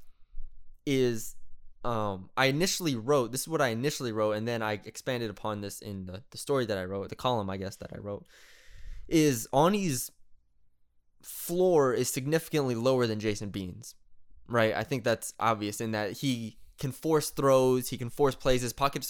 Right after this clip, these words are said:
awareness is really rough. Um, not saying that Beans is much better, but, you know, it's, it's, he has a floor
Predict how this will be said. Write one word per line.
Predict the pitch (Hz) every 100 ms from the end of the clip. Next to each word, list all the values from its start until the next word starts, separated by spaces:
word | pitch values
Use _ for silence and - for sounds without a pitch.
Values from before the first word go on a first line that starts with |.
| -
awareness | - 123 127 127 -
is | 117 104
really | 120 127 123
rough. | 110 120 123 - - - - - - -
Um, | 110 107
not | 123 127
saying | 131
that | 110 98
Beans | 110 110
is | 104
much | 104 101 -
better, | 98 92 95
but, | 95 92 - -
you | 107
know, | 92 -
it's, | 113 -
it's, | - - - -
he | - 139
has | 151 147
a |
floor | 117 - - 143 147 135 123